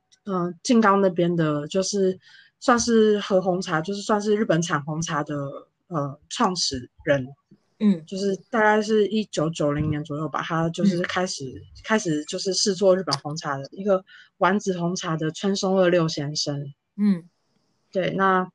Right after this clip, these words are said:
Speaker 1: 就也刚好就是有机缘认识村松二六先生，然后我就想说，那就带我这个朋友，就是花莲这个朋友去见，见见看村松先生。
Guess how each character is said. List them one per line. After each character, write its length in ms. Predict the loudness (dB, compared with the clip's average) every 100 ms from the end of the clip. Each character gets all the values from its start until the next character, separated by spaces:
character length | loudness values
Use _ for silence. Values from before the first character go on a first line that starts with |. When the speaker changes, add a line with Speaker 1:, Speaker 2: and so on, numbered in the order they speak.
| _ _ _ _ _ _ _ _ 0
Speaker 1:
就 600 | 6 8 8 4 0 -2
也 140 | -2 0
刚 160 | 2
好 120 | 2
就 120 | 2 4
是 60 |
有 100 | 2
机 160 | 2 0
缘 160 | 2
认 120 | 2 0
识 200 | -2 -4
村 180 | -2
松 100 | 0
二 80 | 2
六 140 | 2 2
先 160 | 0
生， 160 | 0 2
然 100 | 2
后 100 | 2
我 80 | 0
就 100 | -2
想 260 | 0 -2
说， 300 | -2 0 2
那 160 | 2 2
就 120 | 0
带 260 | 2 2 4
我 360 | 0 -4 -8 -12 -10
这 120 | -8
个 120 | -6 -6
朋 260 | -6 -4
友， 240 | -2 -4 -6 -8
就 100 | -6
是 160 | -2
花 140 | 2 2
莲 100 | 2
这 80 |
个 60 | -2
朋 220 | -4 -6
友 100 | -6
去 180 | -4 -4 0
见， 300 | 2 2 -2 _ -20 _ -2
见 120 | 0
见 140 | 0
看 140 | 0 -2
村 180 | 0
松 160 | -2 -2
先 220 | -4 -4
生。 320 | -4 -6 -8